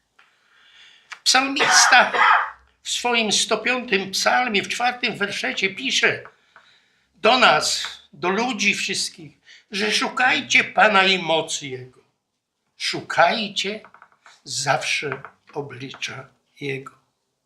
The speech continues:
To jest takie podstawowe przesłanie do każdego człowieka. A to znaczy, że oddając się Jezusowi Chrystusowi,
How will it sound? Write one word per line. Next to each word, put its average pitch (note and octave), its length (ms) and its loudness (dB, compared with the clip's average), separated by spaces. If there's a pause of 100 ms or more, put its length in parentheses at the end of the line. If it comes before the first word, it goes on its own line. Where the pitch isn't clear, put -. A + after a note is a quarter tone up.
(520)
To D#4 140 -4
jest - 340 0
takie A3+ 320 -2 (880)
podstawowe F#3 680 0
przesłanie E3 760 0 (400)
do D3 160 -8
każdego C#3 560 -6
człowieka. C3+ 760 -12 (480)
A E3+ 100 -4
to G3 140 0
znaczy, F3+ 680 0 (380)
że F#3+ 280 4
oddając G#3 800 2
się - 200 2
Jezusowi D#3 720 -2
Chrystusowi, C3+ 800 -14